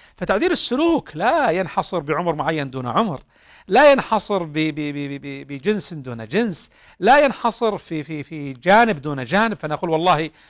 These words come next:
نحن نعدل السلوك المتعلق بالمهارات الحركية والمهارات الحياتية"، لكن ننسى تعديل السلوك المتعلق بقضية الأفكار.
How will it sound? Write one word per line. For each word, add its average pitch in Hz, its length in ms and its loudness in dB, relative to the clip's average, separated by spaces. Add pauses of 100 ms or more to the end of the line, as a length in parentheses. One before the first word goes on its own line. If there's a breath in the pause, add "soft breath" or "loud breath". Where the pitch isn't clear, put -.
(120)
نحن 170 200 -6
نعدل 156 380 -2
السلوك 170 500 -6
المتعلق 156 540 -4
بالمهارات 165 520 2
الحركية 196 720 0 (560)
والمهارات 160 500 0
الحياتية"، 202 600 0
لكن 226 260 -4
ننسى 262 400 0 (340 soft breath)
تعديل 247 280 2
السلوك 233 520 -4
المتعلق 175 560 -6
بقضية 185 400 -6
الأفكار. 311 580 0